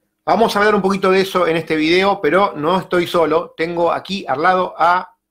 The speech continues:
mi entrenador, el entrenador Will Vargas. ¿Cómo estás, Will?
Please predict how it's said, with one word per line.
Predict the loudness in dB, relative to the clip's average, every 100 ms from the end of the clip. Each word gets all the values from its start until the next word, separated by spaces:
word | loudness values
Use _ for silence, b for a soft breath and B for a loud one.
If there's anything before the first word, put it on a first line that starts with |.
| _ -20 _ _ -6
mi | -2 0
entrenador, | -2 -2 0 2 2 0 -2 -12 -16 -6
el | -4
entrenador | -2 -2 2 2 2 -2
Will | -2 0 0 2
Vargas. | 2 2 0 -2 -6 -10 -12 -16 -4
¿Cómo | -2
estás, | 0 0
Will? | 0 0